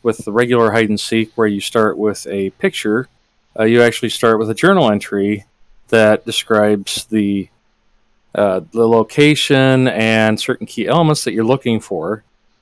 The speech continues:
uh, in which you would want to get into the picture, and then submit with a number from one to nine ninety-nine. And then at the end of the prize period,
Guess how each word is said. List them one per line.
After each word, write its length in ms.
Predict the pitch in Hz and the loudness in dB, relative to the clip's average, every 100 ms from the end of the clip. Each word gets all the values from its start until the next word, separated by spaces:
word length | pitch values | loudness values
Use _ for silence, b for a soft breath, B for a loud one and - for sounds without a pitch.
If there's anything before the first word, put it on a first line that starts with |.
| _ | _
uh, 220 | 104 101 101 | 0 2 2
in 140 | 107 | 0
which 260 | 110 104 - | 0 -2 -4
you 140 | 104 | -4
would 80 | 104 | -2
want 240 | 104 107 | -4 -4
to 80 | - | -4
get 160 | 110 101 | -4 -4
into 200 | 101 98 | -4 -6
the 80 | |
picture, 480 | - 170 156 - 175 | -4 -4 -2 -2 2
and 140 | 151 123 | 2 2
then 140 | 113 | 0
submit 460 | 110 107 107 107 - | -2 -4 -2 -2 -2
with 240 | 104 - | -6 -4
a 100 | 101 | -4
number 400 | 101 110 113 110 | -2 -2 -2 -4
from 380 | - 101 95 90 _ | -4 -6 -6 -10 _
one 200 | - 113 | -4 -2
to 80 | 110 | 0
nine 240 | 101 104 104 | -2 -2 -2
ninety-nine. 720 | 101 98 95 117 143 147 143 _ _ _ _ - | -4 -4 -4 -2 0 -2 -4 _ _ _ _ -8
And 340 | 110 107 104 | -2 0 2
then 280 | 107 110 107 | 2 2 2
at 120 | 107 | 0
the 140 | - 104 | -2 -4
end 100 | 104 | -2
of 80 | 98 | -4
the 80 | |
prize 400 | 98 123 113 107 | -4 0 2 0
period, 580 | - - 120 120 120 113 | -4 -4 0 2 0 -2